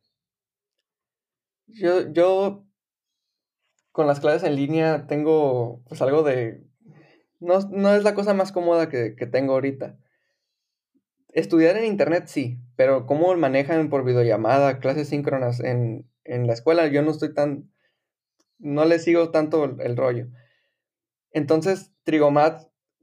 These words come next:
me gustaría actualizarla para que sea como una comunidad de aprendizaje de matemáticas. O sea, que en cada uno de los temas poder tener chats, como si fuera un GitHub,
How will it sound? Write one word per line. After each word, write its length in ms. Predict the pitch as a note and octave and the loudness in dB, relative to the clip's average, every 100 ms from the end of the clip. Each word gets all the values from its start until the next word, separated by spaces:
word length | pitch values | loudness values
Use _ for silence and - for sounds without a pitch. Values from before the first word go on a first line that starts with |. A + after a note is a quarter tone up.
| _ _ | _ _
me 140 | E3 D3+ | -2 -2
gustaría 680 | D3 D3 C3+ D3 D#3 D#3 D#3 | 0 0 0 2 2 2 -2
actualizarla 1080 | - C#3+ - C#3 C3 E3 D3+ C3+ B2+ - _ _ _ _ _ _ _ | -6 -8 -2 -2 0 0 0 -2 -6 -12 _ _ _ _ _ _ _
para 280 | C#3 C3+ C#3 | 0 0 0
que 100 | C#3+ | -2
sea 160 | C#3+ C#3 | 0 0
como 180 | D#3+ C#3+ | 0 -2
una 140 | D#3 | -2
comunidad 340 | D#3+ C#3+ C3+ | -2 0 2
de 60 | C#3 | 2
aprendizaje 440 | D3 D3 C3+ B2+ | 0 -2 -4 -4
de 40 | D3+ | -4
matemáticas. 720 | C#3 C3+ C3+ C3 - - - _ _ | -2 -2 -4 -6 -14 -20 -20 _ _
O 120 | C#3 | 0
sea, 220 | C#3 C3+ | 0 2
que 340 | C3+ C#3 C3+ C#3 | 2 0 2 -2
en 100 | C3 | 2
cada 240 | D3+ F3 | 2 2
uno 140 | F#3+ G3+ | 2 0
de 60 | |
los 160 | F#3+ - | 0 2
temas 420 | G3+ F#3 E3+ - _ _ _ _ _ | 0 0 -4 -10 _ _ _ _ _
poder 320 | D3 C#3+ C#3+ | 4 4 2
tener 340 | D#3+ D#3 D#3 | 0 0 -2
chats, 400 | - D#3+ D3+ - | 0 0 0 -4
como 200 | - D#3+ | -4 -2
si 100 | D3 | -2
fuera 160 | D3+ F#3 | 0 0
un 80 | G3+ | 0
GitHub, 460 | G3+ G3+ - - | -4 -6 -8 -10